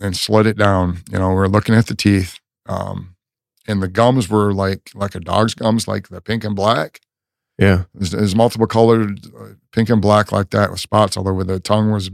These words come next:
Speaker 1: black. But all the teeth were, um, blocky like a Neanderthal, because that's actually what, I'll get to that, but that's actually what the Native Americans told me wha-, what they are is a Neanderthal type thing. Um,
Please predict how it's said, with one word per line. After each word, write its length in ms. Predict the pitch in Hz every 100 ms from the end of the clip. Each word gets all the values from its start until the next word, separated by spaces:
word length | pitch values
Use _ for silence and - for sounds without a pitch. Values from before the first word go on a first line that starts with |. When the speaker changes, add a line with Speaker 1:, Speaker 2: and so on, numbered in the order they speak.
| 90 _
Speaker 1:
black. 560 | 98 98 95 90 - - _ _ _ _ _ _ _ _
But 300 | - 98 -
all 240 | 107 131
the 80 | 143
teeth 380 | - 123 127 -
were, 260 | 110 104 98 -
um, 340 | 113 107 101
blocky 480 | 90 101 104 104 98
like 240 | 95 95 98
a 60 |
Neanderthal, 500 | 98 95 90 90 -
because 160 | 92 92
that's 240 | 101 -
actually 320 | 104 95 104
what, 300 | 92 101 101 _ _ _ _ -
I'll 120 | 98
get 180 | 98 -
to 80 | 101
that, 160 | 95 98
but 60 |
that's 200 | 101 98
actually 320 | 107 101 107
what 260 | 95 101 90
the 220 | 98 92 _ _ _ _ _ -
Native 200 | 110 101
Americans 520 | 95 101 104 - 92 -
told 180 | 107
me 60 | 92
wha-, 180 | 95 95
what 280 | 98 101 98
they 100 | 101
are 220 | 104 98
is 120 | 95 98
a 40 |
Neanderthal 720 | 98 104 101 98 101 92 95 - -
type 260 | 92 98
thing. 340 | 101 95 101 - _ _ _ _ _ _ _ _ _ _ _ _ -
Um, 440 | 95 95 85 90